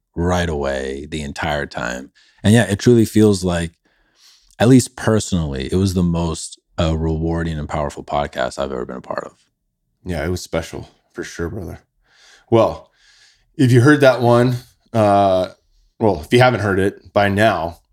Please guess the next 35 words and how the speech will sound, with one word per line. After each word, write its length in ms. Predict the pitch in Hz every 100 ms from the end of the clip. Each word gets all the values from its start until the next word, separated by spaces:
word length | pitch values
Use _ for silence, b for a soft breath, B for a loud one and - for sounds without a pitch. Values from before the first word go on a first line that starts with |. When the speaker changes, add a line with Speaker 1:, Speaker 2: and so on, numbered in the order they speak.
| _ -
Speaker 2:
fucking 260 | 107 101 101
listen 280 | 110 95 90
to 180 | 98 98
it. 80 |
We'll 120 | 110 104
link 200 | 110 110
to 100 | 104
it 40 |
in 60 | 95
the 60 |
show 220 | - 98
notes. 340 | 92 92 98 - b b b b -
And 220 | 98 107
then, 480 | 104 104 101 101 98
uh, 260 | 101 95 90
for 200 | - 98
us, 460 | 139 135 127 - -
we're, 440 | 104 127 123 107 110
this 160 | 123
is 100 | 127
gonna 220 | 107 107 101
be 140 | 107
the 100 | 101
deeper 320 | 95 120 123
dive 440 | 104 87 90 120 - _ _
Speaker 1:
Yeah. 400 | 78 73 76 76 - 113
Speaker 2:
into 280 | 113 110
your 120 | 107 92
recent 380 | 110 123 120
experience, 680 | 101 - 104 95 98 - - _ _ _ -
your 100 | 95
first 640 | - - 180 170 - -
ayahuasca 640 | 117 107 104 98 - 104 92
experience 580 | 92 - 95 80
Speaker 1:
Yeah, 40 | 85